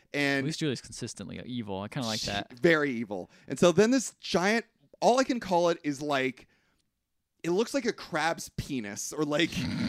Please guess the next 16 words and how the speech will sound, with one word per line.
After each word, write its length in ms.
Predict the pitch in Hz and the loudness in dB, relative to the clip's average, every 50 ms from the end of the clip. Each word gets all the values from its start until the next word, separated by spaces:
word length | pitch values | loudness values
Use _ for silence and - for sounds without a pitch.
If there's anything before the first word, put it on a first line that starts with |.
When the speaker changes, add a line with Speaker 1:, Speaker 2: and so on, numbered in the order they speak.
| - - - | -2 0 0
Speaker 1:
it 60 | 190 | 4
looks 200 | 196 233 262 - | 4 4 4 4
like 120 | 339 320 269 | 2 0 0
if 100 | 233 269 | 2 0
you 100 | 269 240 | 0 0
mixed, 580 | 214 202 208 208 202 - - - - - - | 2 2 2 2 2 0 -2 -6 -10 -8 -4
like, 380 | 180 175 190 175 175 170 165 - | 0 4 4 4 4 2 0 -2
the, 200 | - 185 180 - - | -2 -2 -2 2 2
the 100 | 185 180 | 0 0
tail 400 | - - - 190 196 214 214 208 | 0 -2 0 2 4 4 4 4
of 60 | 190 | 2
a 40 | 196 | 2
scorpion 500 | - - - 175 165 160 - 220 165 151 | 0 0 0 0 0 2 2 2 0 0
with 100 | 156 139 | 0 -2
a 40 | 143 | -4
dick, 500 | - - - 294 - 101 98 - - _ | -6 -4 -4 -4 -4 -4 -6 -10 -18 _